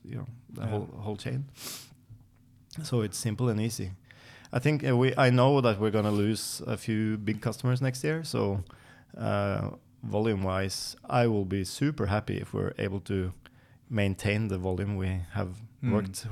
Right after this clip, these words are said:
Speaker 1: so hard to get.
Speaker 2: Mm.
Speaker 1: Um, so that's kind of my goal for next year.
Speaker 2: Yeah.
Speaker 1: Uh, it's not more than that.
Speaker 2: Yeah. Yeah, and I think we'll, like, we'll grow in some markets. We'll grow in the office coffee sector, I think.
Speaker 1: Yeah.
Speaker 2: I think, you know,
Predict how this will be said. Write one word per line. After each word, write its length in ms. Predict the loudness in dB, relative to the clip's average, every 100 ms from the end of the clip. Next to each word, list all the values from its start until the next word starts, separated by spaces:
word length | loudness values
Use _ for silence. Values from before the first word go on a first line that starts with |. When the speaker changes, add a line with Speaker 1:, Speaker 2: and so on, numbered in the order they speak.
| -4
Speaker 1:
so 200 | -2 0
hard 200 | 0 -2
to 80 |
get. 200 | -2 -2 -2 -2
Speaker 2:
Mm. 260 | 0 0 -4 -16 -20 -12
Speaker 1:
Um, 600 | -4 -2 0 -2 -4 -6 -10 -14
so 160 | -8
that's 240 | 0 0 2
kind 160 | 0
of 60 | 2
my 180 | 2 2
goal 180 | 0 -4
for 120 | -4
next 260 | -6 -6 -8
year. 240 | -10 -10 -10
Speaker 2:
Yeah. 80 | -8
Speaker 1:
Uh, 240 | -6 -6 -8
it's 140 | -6
not 140 | -6 -4
more 180 | -4 -4
than 120 | -4
that. 260 | -6 -10 -14 -10
Speaker 2:
Yeah. 100 | -10 -12 -20 _ -20 _ -20 -20 -20 -20 -20 -20 -20 -20 -20 -18 0
Yeah, 140 | 4
and 80 | 4
I 60 | 4
think 260 | 4 2
we'll, 440 | 4 4 4 4 4
like, 340 | 4 4 0 -2
we'll 120 | 0
grow 280 | 2 4 4
in 100 | 2
some 240 | 2 2
markets. 420 | 2 2 0 -4 -2
We'll 120 | -2
grow 400 | 2 2 4 4
in 160 | 4 4
the 100 | 2
office 520 | 0 -2 -2 -2 -2
coffee 600 | -4 -2 -2 -2 -2 -4
sector, 400 | -8 -12 -8 -6
I 100 | -6
think. 380 | -6 -8 -8 -8 -2
Speaker 1:
Yeah. 180 | -2 -2
Speaker 2:
I 40 |
think, 320 | -6 -8 -6
you 60 | -4
know, 420 | -2 -2 -2 -6